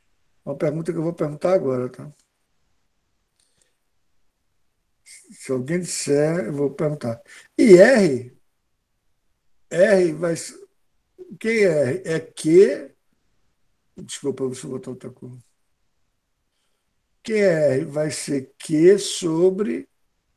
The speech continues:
o trabalho, né? Então, R vai ser Q sobre o trabalho. Então, quem vai ser R? Quem é Q? Q é C P dois T zero. E quem é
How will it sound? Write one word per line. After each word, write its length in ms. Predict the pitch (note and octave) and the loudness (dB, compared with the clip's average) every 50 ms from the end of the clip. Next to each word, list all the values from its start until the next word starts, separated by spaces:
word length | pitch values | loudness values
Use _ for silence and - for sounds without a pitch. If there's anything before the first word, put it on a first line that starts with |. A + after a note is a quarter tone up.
| _ _ _ _ _ _ _ | _ _ _ _ _ _ _
o 80 | - C#3+ | -14 -10
trabalho, 600 | - - G#3 A#3+ A#3 A3 F#3+ D#3 D3 C#3+ C#3 C3 | -6 -4 -4 -2 0 2 2 4 2 2 0 -2
né? 240 | C3 C#3+ D3+ D#3+ D#3 E3 F3+ _ _ _ _ | -6 -10 -12 -16 -20 -20 -20 _ _ _ _
Então, 480 | - C3+ C#3 D3 E3 F3 F#3+ - - _ _ - | -12 -10 -10 -10 -10 -12 -14 -16 -20 _ _ -10
R 280 | - C#3 C#3 D3+ D3+ E3 | -6 -4 -2 -2 0 0
vai 140 | F#3 F3+ | -2 -2
ser 200 | D3+ - F#3 E3 | -2 -4 -6 -8
Q 200 | - - - D#3 | -6 -6 -6 -6
sobre 260 | C3+ - E3+ D#3+ D#3+ E3+ | -6 -4 -6 -8 -8 -8
o 40 | |
trabalho. 420 | - - G#3+ G3 D#3 C#3 C3+ C3 B2+ | -8 -8 -6 -4 -4 -2 -2 -2 -4
Então, 320 | C3+ D3 C#3+ D#3 D#3+ - _ _ _ - - _ _ _ | -4 -6 -6 -8 -8 -12 _ _ _ -20 -20 _ _ _
quem 160 | _ - F3 | _ -2 2
vai 120 | F3 F#3+ F3+ | 2 2 2
ser 240 | - - G#3 F#3 D#3 | 2 2 0 0 2
R? 420 | C#3+ C3+ B2+ A#2+ A2+ A#2 A#2+ A#2+ _ _ _ _ _ _ _ _ _ | 0 -2 -2 -4 -6 -8 -10 -14 _ _ _ _ _ _ _ _ _
Quem 220 | - G3 G#3 G#3+ | -2 0 0 2
é 60 | G3+ | 0
Q? 540 | F#3+ G3 - F#3 E3 D3 C#3+ B2+ B2 B2+ - _ _ _ _ _ _ _ _ - | -2 -4 -4 -2 -2 0 0 -2 -4 -6 -12 _ _ _ _ _ _ _ _ -16
Q 340 | - - D3+ D#3 E3 F3 F3 D#3+ | -8 -4 0 2 4 4 4 2
é 360 | D#3 D3+ E3 F3 F#3+ F#3 - _ _ _ _ _ _ _ _ _ _ _ _ _ | 0 -2 -4 -4 -6 -8 -14 _ _ _ _ _ _ _ _ _ _ _ _ _
C 560 | - - - - - - - - D#3+ D#3+ D#3 C#3 - - _ _ | -20 -18 -16 -16 -14 -14 -12 -8 -6 -4 -4 -6 -8 -12 _ _
P 560 | - - C#3 C#3 D3+ D#3+ E3+ F#3+ G#3 G#3 - - | -6 -4 -2 0 2 4 4 4 4 2 -2 -12
dois 720 | F3+ B2+ A#2 A2+ A#2 B2+ C#3 C#3 D3 D#3 E3+ F3 E3+ - | -16 -18 -18 -12 -6 -4 -2 -2 0 0 0 -2 -2 -4
T 280 | - - G#3 F#3 F3+ F3+ | -4 0 2 4 4 2
zero. 600 | D3 A#2+ D3 C#3 C3 B2 B2 A#2 A2+ A#2+ A#2 - _ _ _ _ _ _ _ _ _ _ _ _ _ _ _ - | 0 -2 -4 -4 -4 -4 -4 -6 -10 -12 -18 -20 _ _ _ _ _ _ _ _ _ _ _ _ _ _ _ -2
E 160 | E3 E3+ E3+ | -2 -2 -2
quem 500 | E3+ - - F3 F3 F#3 F#3+ F#3+ F3+ E3+ | -2 -2 2 4 6 6 6 4 2 0
é 420 | E3 E3 E3 E3 E3+ E3+ F3 E3 | -2 -2 -2 -2 -4 -6 -8 -10